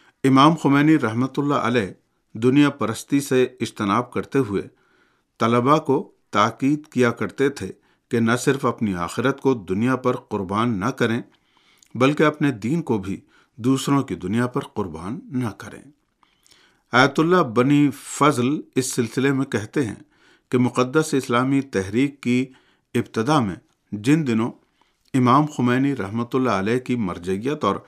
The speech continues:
قیادت اپنے عروج پر تھی، آپ نے اپنے گھر کے بعض افراد کو نصیحت کرتے ہوئے فرمایا تھا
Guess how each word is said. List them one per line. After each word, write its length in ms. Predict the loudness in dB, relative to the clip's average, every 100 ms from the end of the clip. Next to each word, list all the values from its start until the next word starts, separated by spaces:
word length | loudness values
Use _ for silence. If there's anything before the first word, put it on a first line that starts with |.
| _ _ _
قیادت 460 | -4 0 0 -2 -2
اپنے 240 | -2 -2
عروج 540 | -2 -4 -8 -2 -2 -2
پر 120 | -4
تھی، 240 | -2 -6 -6 _ _ _ _ _ -2
آپ 260 | 2 4 4
نے 100 | 2
اپنے 280 | 2 0 -2
گھر 140 | -4 -2
کے 180 | 0
بعض 380 | 0 0 -4 -6 -12 -16
افراد 360 | -14 0 2 2
کو 180 | -2
نصیحت 540 | -4 -4 -2 -2 -2 -4
کرتے 300 | -8 -2 -4
ہوئے 260 | 0 -2
فرمایا 460 | -2 -6 -4 0 0
تھا 220 | -2 -12